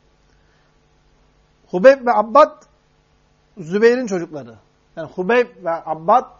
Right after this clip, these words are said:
Abdullah'ın kardeşleri. Bunlar Hube-, Hubeyb, Abbad ve Abdullah. Babaları kim bunların? Zübeyir. Bir de Zübeyir ne yapıyor? Oğullarından Abdullah'a borcunun ödenmesini istiyor. Dokuzda bir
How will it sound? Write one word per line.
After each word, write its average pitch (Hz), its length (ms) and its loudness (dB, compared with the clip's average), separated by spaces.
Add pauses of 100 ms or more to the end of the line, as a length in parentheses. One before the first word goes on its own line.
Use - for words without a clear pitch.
(840)
Abdullah'ın 190 500 -2
kardeşleri. 135 560 -8
Bunlar 170 240 -12
Hube-, 175 320 -8 (120)
Hubeyb, 165 360 -8 (200)
Abbad 156 460 -2
ve 156 60 -10
Abdullah. 131 460 -14
Babaları 208 340 -2
kim 202 200 -6
bunların? 202 400 -4 (360)
Zübeyir. 175 540 -2 (840)
Bir 262 160 -4
de 277 300 8
Zübeyir 262 420 -2
ne 285 60 -2
yapıyor? 254 240 -2 (100)
Oğullarından 254 680 0
Abdullah'a 247 680 2 (360)
borcunun 240 720 2 (540)
ödenmesini 240 580 -4
istiyor. 277 420 -4 (720)
Dokuzda 247 460 2
bir 262 180 -4